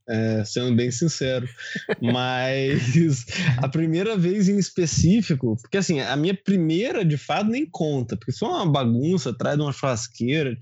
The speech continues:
Speaker 1: nem, nem, hum, foi me-, foi um terço, né? Vamos, daí a primeira de verdade foi uma parada que foi muito louca, porque eu fui com uma menina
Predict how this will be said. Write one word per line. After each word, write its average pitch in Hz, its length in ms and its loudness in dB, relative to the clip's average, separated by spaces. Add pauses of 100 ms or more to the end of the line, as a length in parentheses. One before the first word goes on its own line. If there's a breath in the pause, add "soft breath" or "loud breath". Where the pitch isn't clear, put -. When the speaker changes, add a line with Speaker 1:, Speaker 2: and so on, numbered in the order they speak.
Speaker 1:
nem, 147 240 -2
nem, 156 340 0 (420 loud breath)
hum, 131 380 2
foi 160 180 0
me-, 165 400 2
foi 165 260 0
um 220 200 0
terço, 120 520 -4
né? 135 140 0
Vamos, 143 400 2
daí 143 160 0
a 175 100 -2
primeira 185 600 0
de 139 140 0
verdade 131 640 0 (560 loud breath)
foi 151 120 -4
uma 208 160 -2
parada 196 400 -2
que - 100 -12
foi 214 80 0
muito 202 280 2
louca, 160 300 0
porque 131 180 -2
eu 143 60 2
fui 170 140 0
com 196 120 -2
uma 190 100 0
menina 160 440 2